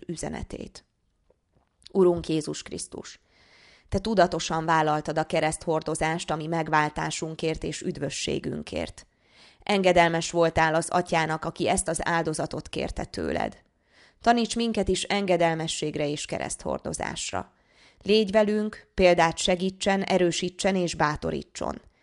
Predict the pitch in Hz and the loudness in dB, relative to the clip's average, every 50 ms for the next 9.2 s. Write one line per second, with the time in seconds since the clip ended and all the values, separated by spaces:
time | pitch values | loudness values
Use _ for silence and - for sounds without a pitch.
0 | _ - - - - - - - 262 254 226 220 - - 208 202 196 196 190 190 | _ -20 -20 -20 -18 -10 0 2 2 2 2 0 -2 -2 -2 -2 0 0 -2 0
1 | - 202 190 190 - - 254 247 - 190 170 156 156 151 160 160 - - 175 165 | 0 -2 -2 -2 -2 -2 -4 -2 0 0 0 2 2 0 -2 -2 0 2 2 4
2 | 160 160 160 - 160 160 156 160 170 180 185 190 185 - 165 160 156 160 165 175 | 4 2 0 0 0 0 -2 -2 -2 -2 -2 -2 -2 -2 0 2 2 2 2 0
3 | 185 190 190 190 180 170 165 - 180 160 156 160 - - - - 147 143 - - | 0 -2 0 0 -2 -2 -2 -2 -4 -4 -4 -6 -6 -8 -8 -8 -8 -8 -6 -6
4 | 160 - - - - - - - - 76 78 - - - _ _ _ _ _ _ | -8 -6 -6 -6 -6 -6 -6 -6 -6 -6 -8 -8 -10 -14 _ _ _ _ _ _
5 | - - - - - - 180 190 190 190 190 180 180 180 175 165 180 185 180 180 | -20 -20 -20 -16 -6 2 6 6 6 6 6 4 4 4 4 4 4 4 4 4
6 | 175 175 - - 190 180 175 - - 208 208 - - - 190 190 185 185 180 180 | 4 2 2 2 2 2 2 0 0 0 0 0 0 0 0 0 0 0 -2 -4
7 | 180 - 170 165 170 170 160 156 - - 180 160 151 143 - - - - 135 151 | -4 -2 -2 -2 0 -2 -2 -2 -4 -4 -2 -2 -2 -2 -4 -6 -8 -8 -8 -10
8 | - - - - - - - - - - - 80 78 - 76 - - - - - | -8 -8 -8 -8 -6 -6 -6 -8 -8 -10 -10 -10 -8 -8 -8 -10 -10 -10 -12 -12
9 | - _ - | -12 _ -20